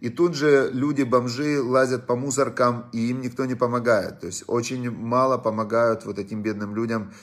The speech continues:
в этих странах, к сожалению. Теперь, значит, э, дальше. То есть идёт вот такая вот классификация. Чем ближе к тебе, тем больше у тебя обязанность ему помогать.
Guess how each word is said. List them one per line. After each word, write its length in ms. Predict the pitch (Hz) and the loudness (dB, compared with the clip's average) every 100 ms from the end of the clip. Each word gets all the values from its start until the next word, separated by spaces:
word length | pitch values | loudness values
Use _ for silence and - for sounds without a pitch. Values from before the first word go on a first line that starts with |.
| - - | -20 -18
в 460 | 92 101 101 98 | -4 2 4 2
этих 240 | 110 107 104 | 0 -4 -4
странах, 400 | - 110 92 85 | 2 2 2 -4
к 20 | |
сожалению. 680 | - 92 98 95 85 - - _ _ _ _ _ _ _ _ - - - - - | -4 -2 0 -2 -4 -12 -16 _ _ _ _ _ _ _ _ -20 -20 -20 -18 -6
Теперь, 460 | 98 170 208 202 131 | 8 10 10 8 -4
значит, 720 | 113 151 156 - 147 135 - | -2 2 2 2 0 0 4
э, 400 | 135 131 127 127 - - _ _ _ _ _ - | 8 8 8 2 -4 -20 _ _ _ _ _ -8
дальше. 680 | 113 139 123 - 98 78 - _ _ _ _ _ _ _ _ _ _ _ - _ _ _ _ - - _ | 4 6 6 2 -4 -4 -10 _ _ _ _ _ _ _ _ _ _ _ -20 _ _ _ _ -20 -20 _
То 100 | 127 | 2
есть 140 | 117 | 2
идёт 220 | 127 170 147 | 4 2 2
вот 120 | 139 | 2
такая 300 | 131 147 135 | 4 6 6
вот 160 | 127 | 4
классификация. 800 | - 120 120 117 110 110 92 101 | 2 0 0 -4 4 4 4 -4
Чем 260 | 95 131 131 | 0 0 0
ближе 320 | 143 180 175 | 0 0 0
к 80 | 165 | 0
тебе, 300 | 165 156 160 | 0 2 0
тем 360 | 123 139 135 110 | 0 -2 -4 -4
больше 360 | 113 135 131 | 2 2 2
у 20 | |
тебя 140 | 117 113 | 0 2
обязанность 440 | 110 120 113 - | 2 2 2 -2
ему 140 | 110 104 | -4 -4
помогать. 540 | 104 104 95 90 | -2 -2 -2 -4